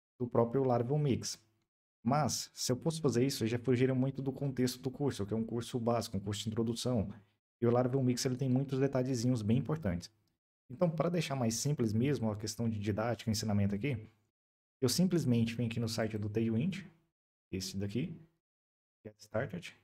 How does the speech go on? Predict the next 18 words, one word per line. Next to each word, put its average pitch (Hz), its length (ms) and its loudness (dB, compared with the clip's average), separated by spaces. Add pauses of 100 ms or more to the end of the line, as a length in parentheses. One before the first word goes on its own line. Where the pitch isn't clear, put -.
(460)
e 170 240 -2 (280)
copiei 135 560 2
a - 40 -8
C - 140 0
D 139 140 0
N, 90 360 -2
exatamente 127 480 -2
como 127 120 -6
tá 123 60 -4
falando 147 180 -4
aqui, 135 100 -2
ó. 90 80 0 (460)
Copiei 117 180 -2
pra 117 140 0
dentro 113 260 0
do 113 100 -6
nosso 120 320 -4 (760)
cabeçalho. 113 460 -2